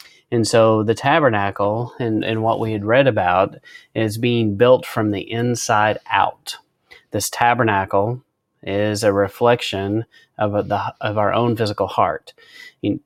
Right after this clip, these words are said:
just like us, the tabernacle is a movable structure covered with skin. And inside the Bible, inside the Torah, there's a lot of verbiage about the kidneys and the liver and all these detailed steps about what needs to happen to these vital organs.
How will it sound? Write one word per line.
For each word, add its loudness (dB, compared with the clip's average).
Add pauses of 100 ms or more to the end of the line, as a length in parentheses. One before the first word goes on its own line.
just 2
like 2
us, 0
the -14
tabernacle 0
is -2
a -4
movable 0
structure -2
covered -6
with -6
skin. 0 (1600)
And 2
inside 4
the 4
Bible, 2
inside -2
the -4
Torah, 0
there's -2
a 0
lot 4
of 2 (180)
verbiage 2
about 0
the -12
kidneys 0
and 0
the -4
liver 2 (420)
and 0
all 6
these 2
detailed 0
steps 0
about 2
what -2
needs -2
to -4
happen -2
to -4
these -8
vital 2
organs. 0